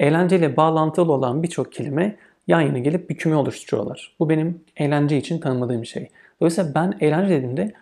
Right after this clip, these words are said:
o küme benim zihnimde canlanıyor ve bana eğlencenin neler olduğunu söylüyor. Yani işte dışarı çıkmak mı,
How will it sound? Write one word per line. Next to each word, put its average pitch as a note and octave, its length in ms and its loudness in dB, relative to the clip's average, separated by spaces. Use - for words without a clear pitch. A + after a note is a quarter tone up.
o E3+ 120 0
küme G3 220 2
benim D3 180 4
zihnimde B2 260 2
canlanıyor B2+ 460 0
ve C#3 80 2
bana F#3 160 4
eğlencenin F3+ 500 2
neler E3+ 160 4
olduğunu C3+ 320 2
söylüyor. G#2+ 500 -4
Yani B2 220 -2
işte - 160 -10
dışarı C3+ 220 0
çıkmak - 380 -2
mı, D#3 160 -2